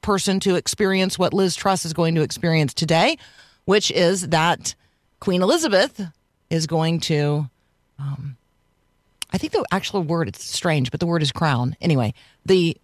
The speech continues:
the prime minister of the U K. So Winston Churchill, um, from f-, nineteen fifty-one to nineteen fifty-five, served as the first of what will now be fifteen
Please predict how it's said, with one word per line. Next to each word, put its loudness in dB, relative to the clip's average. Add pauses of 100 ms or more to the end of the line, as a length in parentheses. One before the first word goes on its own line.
(120)
the -2
prime 0
minister 0
of -4
the -4
U -2
K. -4
So 2 (160)
Winston -2
Churchill, -2 (580)
um, -8 (480)
from 0
f-, -6
nineteen 0
fifty-one 0
to -4
nineteen 0
fifty-five, 0 (920)
served 2
as -2 (300)
the 0
first 2
of 2
what 0
will 2
now 2
be -2
fifteen -2